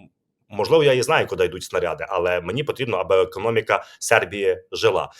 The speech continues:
І більше того, Сербія робить хи-, хитрістю, вона продає комплектуючі до снарядів, в розібраному стані їх відправляє в Європу, а вже в Болгарії і в Чехії їх збирають в повноцінний сто п'ятдесят п'ятий, в тому числі і сто п'ятдесят другий снаряди.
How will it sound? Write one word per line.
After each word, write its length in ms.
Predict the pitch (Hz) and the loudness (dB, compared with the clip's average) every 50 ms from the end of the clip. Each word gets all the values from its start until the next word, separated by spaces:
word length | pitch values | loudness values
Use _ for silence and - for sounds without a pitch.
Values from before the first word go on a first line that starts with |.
| - - - - | -20 -20 -16 -10
І 80 | 113 120 | -4 0
більше 240 | 165 151 - 127 | 2 4 2 2
того, 280 | - 107 90 90 87 82 | 2 4 4 4 4 4
Сербія 280 | - 127 131 117 123 117 | 2 0 0 2 2 2
робить 240 | 123 113 120 117 | 4 4 2 0
хи-, 240 | - - - 113 95 | 0 -6 -4 -4 -4
хитрістю, 540 | - - 147 147 - 92 90 - - 95 85 | 0 2 2 2 2 0 -8 -8 -6 -4 -4
вона 260 | 90 98 113 120 117 | 0 4 4 4 4
продає 360 | - - 95 98 104 113 117 | 2 -2 -4 -2 0 0 0
комплектуючі 880 | 117 - - 123 117 - 120 113 113 - - 135 131 110 92 - - 92 | -2 0 -2 -2 -2 0 -2 -4 -2 -2 -4 -2 -2 -2 -4 -4 -8 -8
до 100 | - 85 | -8 -10
снарядів, 720 | - - 107 120 165 196 208 175 220 202 - - - - - | -8 -4 0 0 2 2 0 0 0 -2 -2 -4 -16 -16 -6
в 40 | 101 | 0
розібраному 500 | 120 131 - 123 - 98 92 101 101 107 | 0 0 2 0 -2 -2 -2 -2 -2 -2
стані 300 | 110 - - 101 87 82 | -4 0 0 -2 0 -2
їх 140 | 80 - - | -6 -10 -12
відправляє 520 | 85 85 90 _ - 107 98 92 87 85 85 | -14 -14 -14 _ -2 -2 0 0 0 0 -2
в 20 | |
Європу, 400 | 85 87 87 87 90 78 - 92 | -2 -4 -2 -2 -2 -2 -2 -2
а 40 | 95 | -2
вже 140 | 92 101 107 | 0 0 -2
в 80 | 87 | 0
Болгарії 360 | 110 107 101 117 113 98 98 | 0 2 4 2 2 2 -2
і 20 | 107 | -6
в 60 | - | -6
Чехії 500 | - - 208 208 - 117 98 95 90 _ _ _ _ _ | -6 -6 -6 -6 -8 -12 -12 -12 -14 _ _ _ _ _
їх 180 | - 127 143 - | -6 -6 -4 -4
збирають 420 | - - 131 160 180 175 - - | -2 -2 0 0 0 0 -2 -4
в 80 | - _ _ - | -12 _ _ -4
повноцінний 560 | 120 113 117 113 - - 180 160 143 120 - | -2 -2 -2 -4 -4 -4 -4 -4 -4 -6 -6
сто 220 | - - - 120 | -8 0 0 0
п'ятдесят 340 | - - - - - 95 - | 0 0 -10 -10 -14 -12 -4
п'ятий, 420 | - 131 147 147 - 113 104 - _ _ _ _ | 0 0 0 0 -2 -6 -8 -8 _ _ _ _
в 60 | - | -2
тому 200 | - 104 101 92 | -2 0 0 0
числі 220 | - - - 101 | -8 -6 -8 -8
і 40 | 87 | -8
сто 160 | - - 92 | -4 -4 -4
п'ятдесят 240 | - 90 - 98 90 | -4 -2 -4 -4 -4
другий 280 | - 127 127 101 98 - | -2 -2 -4 -4 -4 -8
снаряди. 440 | - - 110 101 87 76 71 71 | -4 -2 0 0 0 -2 -4 -14